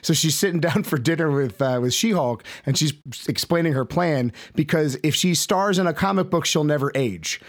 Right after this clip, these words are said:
So as long as she's in a comic book, she'll stay the same age.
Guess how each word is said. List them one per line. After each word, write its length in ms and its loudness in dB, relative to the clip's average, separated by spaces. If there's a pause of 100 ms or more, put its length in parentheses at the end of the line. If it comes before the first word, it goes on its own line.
(120)
So 160 0
as 120 2
long 220 2
as 100 2
she's 240 2
in 260 0
a 80 2
comic 400 0
book, 180 0
she'll 160 0
stay 240 0
the 80 0
same 280 0
age. 380 0